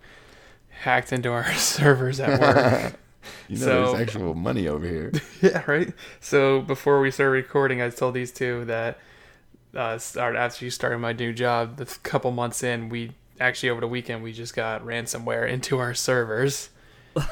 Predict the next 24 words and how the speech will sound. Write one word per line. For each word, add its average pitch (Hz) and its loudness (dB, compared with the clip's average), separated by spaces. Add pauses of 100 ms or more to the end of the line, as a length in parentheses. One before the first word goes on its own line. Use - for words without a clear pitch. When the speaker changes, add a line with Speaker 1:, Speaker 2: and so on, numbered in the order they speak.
(100)
Speaker 1:
And 123 -6
they, - 0
Speaker 2:
<laughs> - -12
Speaker 1:
they 131 2
infected 127 0
them 120 -2
with 120 -2
the 123 -4
virus. 120 2 (140)
So 120 -4 (160)
our 120 -2
I 120 0
T 131 -8
team 120 -8
has 123 -2
been 117 -6 (720)
all 123 4
over 120 0
the 113 -4
place 113 -4
with - -10
no 120 -4
sleep 120 -4
and 113 -6